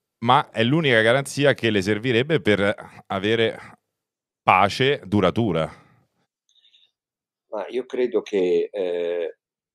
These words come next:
Speaker 2: quell'area lì si può stabilizzare soltanto se si ritorna nello spirito della conferenza di Helsinki,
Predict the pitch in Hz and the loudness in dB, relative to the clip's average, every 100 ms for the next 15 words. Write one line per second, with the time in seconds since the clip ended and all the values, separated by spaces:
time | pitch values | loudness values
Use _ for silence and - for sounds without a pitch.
0 | _ _ _ _ _ _ _ _ _ _ | _ _ _ _ _ _ _ _ _ _
1 | _ _ _ _ _ _ - 95 98 104 | _ _ _ _ _ _ -10 -4 -2 0
2 | 98 98 123 - - 87 - 87 92 87 | 0 -2 -6 -10 -6 -8 -6 -10 -8 -10
3 | 85 92 95 92 90 - 98 98 107 - | -6 -2 0 -2 -8 -6 -4 -4 -6 -10
4 | - 90 87 - 90 90 85 85 82 - | -12 -10 -10 -6 -4 -4 -4 -6 -8 -10
5 | 85 85 82 82 82 85 80 82 85 85 | -10 -10 -6 -6 -6 -8 -6 -4 -4 -6
6 | 78 76 73 71 - 73 69 71 | -10 -8 -10 -10 -12 -14 -16 -18